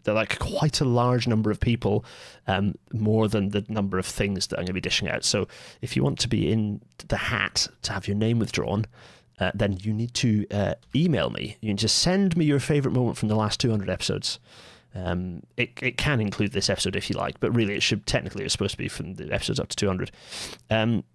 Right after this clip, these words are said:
it could be from sixty-eight when decimal coins. Oh, of course Gareth knows about the decimal coins. It could be from, in fact, Gareth, you should win that, that thing.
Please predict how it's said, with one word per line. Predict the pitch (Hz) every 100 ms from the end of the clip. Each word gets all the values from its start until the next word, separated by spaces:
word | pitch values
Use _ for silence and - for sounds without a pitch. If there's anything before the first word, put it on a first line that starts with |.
| -
it | -
could | 180
be |
from | 131 110
sixty-eight | 107 - 110
when | 101
decimal | 98 - 120
coins. | 113 117 -
Oh, | 101
of | -
course | - 117 95
Gareth | - 90 -
knows | 90 -
about | 76
the |
decimal | 76 101 104
coins. | - 151
It | -
could | 165
be |
from, | 135 110 104 98 - -
in | -
fact, | 165 - - -
Gareth, | - 147 120 -
you | 156 175
should | - - 165
win | 120 123 123
that, | 107 -
that | - 98 -
thing. | - 82